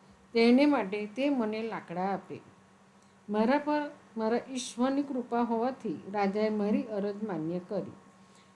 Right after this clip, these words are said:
નગર પ્રદક્ષિણા. હું નદી પરના સુબાઓ પાસે આવ્યો. ત્યારે મેં તેઓને રાજાના પત્રો આપ્યા.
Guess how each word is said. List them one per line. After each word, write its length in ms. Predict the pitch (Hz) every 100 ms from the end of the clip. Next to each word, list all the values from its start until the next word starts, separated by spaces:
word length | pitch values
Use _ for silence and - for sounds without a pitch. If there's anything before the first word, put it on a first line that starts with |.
| _
નગર 380 | 214 226 233 254
પ્રદક્ષિણા. 760 | 262 240 214 202 202 202 147 - - - - - - _ -
હું 200 | 262 320
નદી 300 | 294 240 269
પરના 320 | 262 269 262
સુબાઓ 460 | 262 247 196 214 220
પાસે 340 | 214 180 190
આવ્યો. 320 | 175 139 147 - - - _ _ - _ -
ત્યારે 280 | 202 202
મેં 360 | 208 220 269 294
તેઓને 640 | 302 294 285 277 254 254
રાજાના 460 | 240 190 208 226 240
પત્રો 380 | 240 196 185 180
આપ્યા. 320 | 156 -